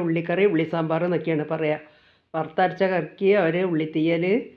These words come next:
പാവയ്ക്ക തീയൽ എന്നൊക്കെ പറഞ്ഞു കേട്ടിട്ടുണ്ട്. ഉലുവയും കടുകൊക്കെ പൊട്ടിയിട്ട് രണ്ട് വറ്റൽമുളക് അതിലിട്ട് എടുത്തിട്ടുണ്ട്. കുറച്ച് നല്ല ഫ്രഷ് ആയിട്ടുള്ള കറിവേപ്പില ഇട്ട് കൊടുക്കുക. രണ്ട് മൂന്ന് പച്ചമുളക് കീറിയത് ഇട്ട് കൊടുക്കുക. ഒന്ന് മൂപ്പിച്ചെടുക്കണം. എൻ്റെ ചെറിയ മരുമകൾ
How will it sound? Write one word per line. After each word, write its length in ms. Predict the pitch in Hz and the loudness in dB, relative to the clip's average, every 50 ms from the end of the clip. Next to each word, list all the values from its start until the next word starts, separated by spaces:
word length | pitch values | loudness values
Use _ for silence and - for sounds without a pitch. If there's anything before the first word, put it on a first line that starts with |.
| - _ | -14 _
പാവയ്ക്ക 440 | - 160 160 156 156 156 156 170 165 170 | -4 -2 0 0 -2 -2 -4 -4 -4 -4
തീയൽ 200 | 175 175 180 175 180 | -2 -2 -2 -2 -2
എന്നൊക്കെ 240 | 185 175 170 190 190 190 | -4 -4 -4 -4 -4 -4
പറഞ്ഞു 220 | 175 156 156 151 165 | -4 -4 -2 -2 0
കേട്ടിട്ടുണ്ട്. 440 | 156 151 147 135 - 147 156 165 165 - - _ _ _ _ _ - | -2 -2 -4 -8 -10 -10 -10 -8 -10 -12 -12 _ _ _ _ _ -4
ഉലുവയും 340 | 185 180 175 170 165 180 196 | -2 0 2 4 4 4 4
കടുകൊക്കെ 380 | 196 185 170 175 185 180 185 185 | 4 2 2 2 2 2 0 0
പൊട്ടിയിട്ട് 420 | 180 180 165 170 170 170 170 185 220 247 | 0 0 0 0 -2 0 2 2 2 4
രണ്ട് 180 | 208 165 165 180 165 | 4 2 2 2 2
വറ്റൽമുളക് 460 | 165 165 170 165 160 175 175 180 185 | 2 0 0 0 2 2 2 2 2
അതിലിട്ട് 240 | 180 170 160 165 165 | 2 0 0 0 -2
എടുത്തിട്ടുണ്ട്. 540 | 156 147 - 165 160 - 160 151 147 160 175 233 - - - - _ _ _ _ _ _ _ _ _ _ _ _ _ _ _ | -2 -2 -2 -4 -2 0 0 0 2 2 2 0 0 -2 -8 -18 _ _ _ _ _ _ _ _ _ _ _ _ _ _ _
കുറച്ച് 240 | 180 170 170 - 190 | -8 -6 -4 -2 0
നല്ല 200 | 180 175 165 180 | 0 2 0 0
ഫ്രഷ് 280 | 175 175 160 156 - - | 0 0 0 0 0 0
ആയിട്ടുള്ള 260 | 180 170 160 175 175 | 0 0 0 0 0
കറിവേപ്പില 500 | 180 175 160 156 151 151 156 156 180 185 190 180 | 0 0 0 0 0 0 0 0 0 0 0 0
ഇട്ട് 100 | - 160 | 0 -2
കൊടുക്കുക. 340 | 156 143 - - 170 165 180 240 - - - - _ _ _ _ _ _ _ _ _ _ | -4 -4 -4 -4 -2 0 0 -2 -2 -6 -14 -20 _ _ _ _ _ _ _ _ _ _
രണ്ട് 220 | 160 165 160 156 165 | -2 -2 0 0 0
മൂന്ന് 220 | 160 170 175 190 185 | 0 0 0 0 0
പച്ചമുളക് 460 | 175 147 - - 151 160 160 170 180 202 | -2 -2 -2 -2 -2 0 0 0 0 0
കീറിയത് 360 | 196 190 160 160 156 156 160 214 | 0 0 -2 0 -2 -2 -2 -4
ഇട്ട് 160 | - - 175 | -4 -4 -4
കൊടുക്കുക. 320 | 175 - 113 - - 139 123 - - - - _ _ _ _ _ _ _ | -6 -6 -6 -8 -10 -12 -12 -12 -16 -20 -20 _ _ _ _ _ _ _
ഒന്ന് 280 | 170 165 165 160 170 202 311 - - - _ _ _ _ _ _ _ | -6 -4 -4 -2 0 -2 -2 -4 -8 -14 _ _ _ _ _ _ _
മൂപ്പിച്ചെടുക്കണം. 720 | - 156 151 - 151 143 - 156 151 - - 143 139 - - - - - _ _ _ _ _ _ _ _ _ _ _ _ _ _ _ _ _ - | -6 -6 -4 -4 -6 -6 -6 -8 -8 -8 -8 -10 -10 -10 -12 -16 -20 -20 _ _ _ _ _ _ _ _ _ _ _ _ _ _ _ _ _ -10
എൻ്റെ 180 | 185 180 180 175 | -6 -4 -4 -2
ചെറിയ 300 | 165 190 180 170 175 180 | 0 0 2 2 2 2
മരുമകൾ 500 | 180 190 180 170 170 175 175 170 170 165 | 2 2 0 0 0 0 0 0 2 0